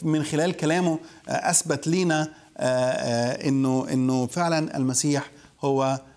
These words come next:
آه، هو شخص الله الظاهر في الجسد. خلونا نشوف الفيديو وبعدين نكمل دراستنا عن ابن الإنسان.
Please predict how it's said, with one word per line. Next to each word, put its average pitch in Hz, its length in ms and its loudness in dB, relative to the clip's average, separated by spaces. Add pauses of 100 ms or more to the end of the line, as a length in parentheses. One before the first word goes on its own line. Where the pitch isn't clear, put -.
(140)
آه، 117 680 -2 (540)
هو 123 140 0
شخص - 320 -6
الله 120 280 -6 (280)
الظاهر 117 380 -2
في 117 80 -14
الجسد. - 280 -12
خلونا 151 260 0
نشوف 165 200 -4
الفيديو 147 360 -2 (300)
وبعدين 135 280 0
نكمل 123 400 -2
دراستنا 120 440 -6
عن 110 180 -10
ابن 113 180 -10
الإنسان. - 380 -10